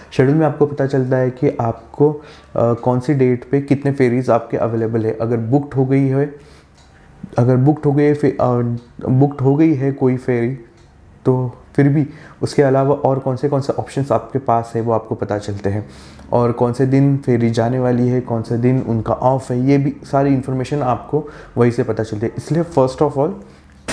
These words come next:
शेड्यूल में जाइए और एक बार डेट और, डेट चेक कीजिए। डेट चेक करने के बाद आपको वहाँ पे दिन में कितनी फेरी जाने वाली, वो आपको पता चल जाएगा। वीकडेज में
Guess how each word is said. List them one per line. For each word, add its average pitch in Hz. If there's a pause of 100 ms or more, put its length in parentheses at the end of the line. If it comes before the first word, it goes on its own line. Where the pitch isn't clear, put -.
(120)
शेड्यूल 156
में 175
जाइए 127 (400)
और 143
एक 143
बार 151
डेट 156
और, 127 (140)
डेट 143
चेक 123
कीजिए। 127 (160)
डेट 143
चेक 147
करने 120
के 113
बाद 127
आपको 120
वहाँ 117
पे 151
दिन 120
में 135 (380)
कितनी 190
फेरी 147
जाने 127
वाली, 139
वो 180
आपको 131
पता 110
चल 101
जाएगा। 101 (360)
वीकडेज 123
में 135